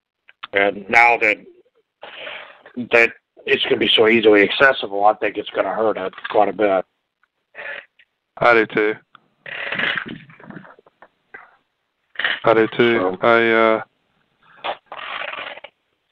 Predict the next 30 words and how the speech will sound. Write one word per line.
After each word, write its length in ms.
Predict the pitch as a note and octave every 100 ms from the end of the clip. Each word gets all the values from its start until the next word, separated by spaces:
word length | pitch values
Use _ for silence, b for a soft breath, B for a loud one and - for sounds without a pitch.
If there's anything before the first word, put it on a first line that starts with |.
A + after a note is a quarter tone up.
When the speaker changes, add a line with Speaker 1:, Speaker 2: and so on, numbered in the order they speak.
| _ _ - - _ _ _ _ _ _ _
Speaker 2:
I, 280 | C#3 D4+ - - -
I 140 | D3
don't 140 | C#3 A#2+
know. 60 |
It 180 | C3+ D#3+
just 200 | E3+ D#3+
seems 200 | F#3 E3+
like 260 | D#3+ D#3 -
it's 140 | D3+ -
gonna 200 | D3+ C3+
be, 480 | C3 C3 B2+ A#2+ A#2+
uh, 580 | A2+ G#2+ G#2 G#2 - - D2 - - A#2 A#2 C#3
they're 140 | C3+ C3
gonna 160 | B2+
go 220 | A#2 A#2 A#2
overboard 440 | B2+ G#2+ A2 G#2+
with 180 | A2 A2
it 200 | A2 -
and, 320 | A#2 A2+ G#2+ A2+
and 140 | A2
flood 260 | - A#2+ A#2
the 60 | G#2+
market, 480 | G#2+ A#2 - G#2 -
you 120 | A2
know? 220 | G#2+ A2 - _ _ _ _ _ _ _ _ _ -
Speaker 1:
Yeah. 220 | G2+ G2+ - _ _ D#3
Oh, 160 | A#3
yeah, 340 | C4 C4+ A#3+ B2
yeah, 240 | C3 C3 A#2+
that's, 180 | A#2+